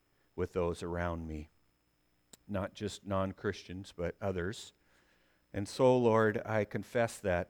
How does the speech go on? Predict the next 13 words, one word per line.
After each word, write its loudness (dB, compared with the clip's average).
uh, -4
and -4
I, 0
and -4
I, 0
I -2
ask -8
for -4
wisdom, -4
Lord, -4
to -14
do -6
better. -4